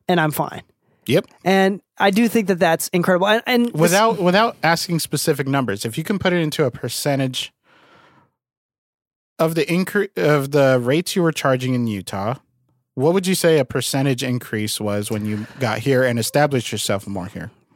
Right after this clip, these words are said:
Speaker 1: Okay, so let's just say that, I'll, I'll put it simply.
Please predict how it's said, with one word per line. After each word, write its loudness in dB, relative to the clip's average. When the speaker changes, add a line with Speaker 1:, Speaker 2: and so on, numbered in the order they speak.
Speaker 1:
Okay, 4
so 4
let's 2
just 2
say 4
that, 2
I'll, 4
I'll 2
put 2
it 0
simply. -4